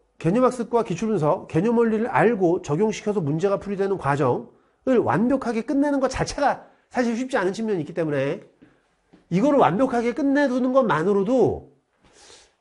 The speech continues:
일단 꽤나 높은 곳까지 올라가는 게 가능하다.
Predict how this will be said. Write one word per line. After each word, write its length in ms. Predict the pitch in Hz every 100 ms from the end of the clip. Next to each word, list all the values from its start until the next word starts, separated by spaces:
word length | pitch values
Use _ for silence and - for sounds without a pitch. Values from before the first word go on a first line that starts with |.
| _ _ _ _ _ _ _ _ _ _ _
일단 520 | 196 220 254 220 - - _ _ _ _ _ _ _ _ -
꽤나 200 | 285 262
높은 280 | 165 165 233
곳까지 260 | 214 233
올라가는 320 | 220 160 170 185
게 80 |
가능하다. 840 | - 117 135 180 98 87 90 98